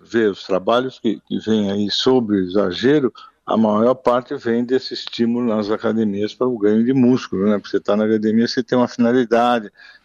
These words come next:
E não precisaria ganho de tantos músculos tendo que comer aí quantidades enormes de proteína, porque sempre tem um efeito colateral. Mas isso,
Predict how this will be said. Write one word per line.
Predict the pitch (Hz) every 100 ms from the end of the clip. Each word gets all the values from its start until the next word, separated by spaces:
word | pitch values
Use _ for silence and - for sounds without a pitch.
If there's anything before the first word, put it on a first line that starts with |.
| _
E | 233
não | 247
precisaria | 202 190 113 107 113 117 95 _ _ - -
ganho | 110 107
de | 98
tantos | - 131 127 113 95
músculos | 95 107 - 120 110 -
tendo | 117 110 104
que | 107
comer | - 101 95 104 101 90 - - _ _
aí | - 92 101 98 - _
quantidades | - 101 - 95 98 92
enormes | 117 98 104 107 90
de | 92
proteína, | - 98 - 101 113 127 - - - -
porque | 117 143
sempre | - 123 117
tem | -
um | 123
efeito | 123 - 110
colateral. | - 120 120 139 117
Mas | 104 104 120
isso, | 147 - 139